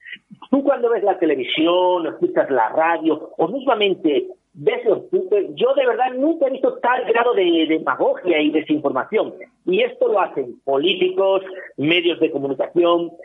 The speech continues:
asociaciones L G T B y feministas, que, a ver, de ellos es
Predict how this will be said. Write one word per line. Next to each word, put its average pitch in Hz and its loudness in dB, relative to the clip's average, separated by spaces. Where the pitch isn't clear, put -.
asociaciones 170 0
L 175 0
G 160 -2
T 139 0
B 160 2
y 160 0
feministas, 170 -2
que, 143 0
a - 0
ver, 170 0
de 156 0
ellos 202 0
es 170 -4